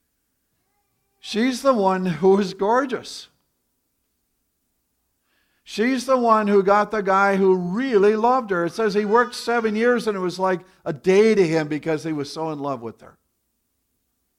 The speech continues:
And it doesn't really say that that diminishes.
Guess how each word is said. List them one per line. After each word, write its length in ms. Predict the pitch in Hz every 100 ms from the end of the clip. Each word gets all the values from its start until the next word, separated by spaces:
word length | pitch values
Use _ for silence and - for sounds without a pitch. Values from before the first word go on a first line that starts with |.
| _ _ _ _ _ _ _ _ _ _ _
And 140 | 160 185
it 100 | 170
doesn't 340 | 226 247 285
really 280 | 285 269 233
say 340 | - 220 233
that 180 | 233 220
that 220 | 226 226
diminishes. 880 | 226 226 262 311 320 - - - -